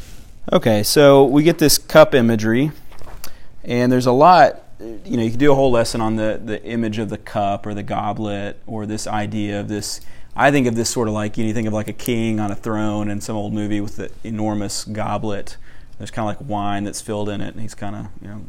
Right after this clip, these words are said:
sitting back and forth, and it's spilling out, that kind of thing. Um, and that's kinda the image, okay? Um, but instead of there being wine in this cup, you can kinda think of it being like poison,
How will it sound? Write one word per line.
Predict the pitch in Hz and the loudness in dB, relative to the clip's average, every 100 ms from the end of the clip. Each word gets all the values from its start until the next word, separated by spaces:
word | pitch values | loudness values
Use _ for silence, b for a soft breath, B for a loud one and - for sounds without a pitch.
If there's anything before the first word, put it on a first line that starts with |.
| - | -10
sitting | - - 104 104 | -8 -8 -8 -8
back | - 98 - | -8 -8 -8
and | |
forth, | - 98 - | -8 -8 -8
and | 95 | -6
it's | - | -8
spilling | - 104 98 98 | -6 -6 -6 -6
out, | 90 90 90 | -6 -6 -8
that | 87 | -8
kind | - 87 | -8 -10
of | |
thing. | - 82 76 B B B B | -10 -10 -8 B B B B
Um, | 95 101 95 101 104 - - - - | 0 0 0 -2 -6 -10 -10 -12 -6
and | 120 | 2
that's | 147 - | 2 2
kinda | 156 123 | 0 2
the | 110 98 | 0 -2
image, | 98 95 101 - - | -4 -6 -6 -10 -10
okay? | 107 - 104 101 104 b b b b - | -8 -4 -2 -2 -6 b b b b -6
Um, | 104 107 107 104 - - | -2 -2 -2 -4 -8 -12
but | 117 127 120 - - - | -2 0 0 -2 -10 -6
instead | 127 - 156 | -4 2 2
of | 135 | 4
there | 120 | 2
being | 110 110 123 | 0 0 0
wine | 156 175 127 | 2 4 2
in | 113 | 0
this | 104 | -2
cup, | - 101 92 127 | -2 -2 -2 -4
you | |
can | 117 123 | -6 -2
kinda | 127 | -2
think | 117 110 | -2 -2
of | 107 | -2
it | |
being | 107 104 | -2 -2
like | 90 - | -4 -6
poison, | - 98 92 87 67 71 | -4 -2 -2 -6 -8 -8